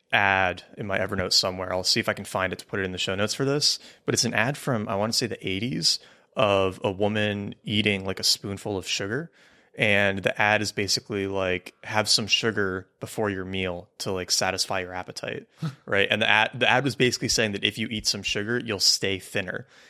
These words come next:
Speaker 1: because it will fill you up and you won't eat as much.
Speaker 2: So I meant more of, like, okay, so it seemed like the tobacco industry didn't really resort to a lot of these, like, doubt tactics
Speaker 1: Mm-hmm.
Speaker 2: until there was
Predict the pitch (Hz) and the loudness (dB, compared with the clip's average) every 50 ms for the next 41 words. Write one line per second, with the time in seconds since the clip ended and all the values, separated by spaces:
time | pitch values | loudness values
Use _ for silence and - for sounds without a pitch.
0 | - _ _ - 117 107 - 110 98 92 92 90 85 - - - 110 98 92 - | -20 _ _ -4 -4 -2 0 0 0 0 0 -2 -4 -6 -4 -2 -2 -2 -2 -4
1 | - _ - 127 101 98 - - 113 107 101 98 95 95 95 92 90 90 - - | -6 _ -10 -6 -6 -6 -4 -2 -2 0 0 0 0 0 2 0 0 0 -2 -4
2 | 101 95 95 95 98 104 107 98 95 92 - 104 - - - - - - - 208 | -2 -2 -2 -4 -4 -4 -4 -4 -2 -4 -4 -6 -6 -8 -2 0 0 2 2 0
3 | 185 - - 123 147 208 226 226 196 127 143 139 135 143 143 139 127 113 117 113 | 0 0 0 -2 0 0 -2 -2 -2 -2 -2 -2 -2 0 0 0 0 0 0 0
4 | 104 98 95 - - - _ _ _ _ - 131 127 117 98 - - 151 135 123 | 0 0 -2 -4 -8 -18 _ _ _ _ -2 0 2 2 0 2 4 4 4 4
5 | 110 95 - - _ _ - 135 131 - - 170 185 190 185 170 147 127 120 123 | 2 0 -6 -14 _ _ -4 -2 0 0 2 2 2 2 2 2 0 0 0 -4
6 | - - 117 120 120 127 - 131 123 117 113 110 107 - - 110 104 92 104 110 | -4 0 2 2 2 4 2 0 0 0 0 -2 -4 -2 0 -2 -2 0 0 -2
7 | 107 113 - 107 110 110 107 104 101 98 90 85 95 98 101 101 - - - 107 | -2 -2 -2 0 2 2 2 2 0 -2 -2 -2 0 0 -2 -2 -4 -4 -4 0
8 | 98 98 98 101 101 92 98 95 95 - 90 90 90 101 - - 82 92 113 117 | 2 2 2 2 2 0 0 -2 -2 -4 -6 -8 -8 -6 -4 -2 2 2 2 0
9 | - _ _ _ - - 110 143 - - 147 151 147 - - - - - - _ | -2 _ _ _ 0 2 2 2 2 2 0 0 0 -2 -8 -10 -10 -12 -2 _
10 | 117 117 110 - - 123 117 113 104 113 110 107 104 104 101 98 95 92 | 0 0 0 2 2 4 4 4 4 4 2 2 4 2 2 2 0 -2